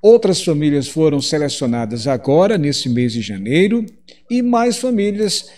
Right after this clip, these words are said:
estarão recebendo já no mês de fevereiro. Lembro, mil reais em pagamento, cota única, e mais doze parcelas de cem reais. O governo não falou os critérios, quais são essas famílias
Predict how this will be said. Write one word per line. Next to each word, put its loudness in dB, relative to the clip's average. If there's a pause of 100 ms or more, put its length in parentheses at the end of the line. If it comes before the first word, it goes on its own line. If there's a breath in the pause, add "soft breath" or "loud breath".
(140 loud breath)
estarão 0
recebendo 0
já 0
no -2
mês 0
de -6
fevereiro. 0 (280 soft breath)
Lembro, 2 (300 soft breath)
mil 4
reais 2
em -2
pagamento, -2 (160)
cota -6
única, 0
e -4
mais 0
doze -2
parcelas -4
de -10
cem -4
reais. -6 (400 loud breath)
O -8
governo 2
não 2
falou 2
os -2
critérios, 0
quais -6
são -6
essas -6
famílias -4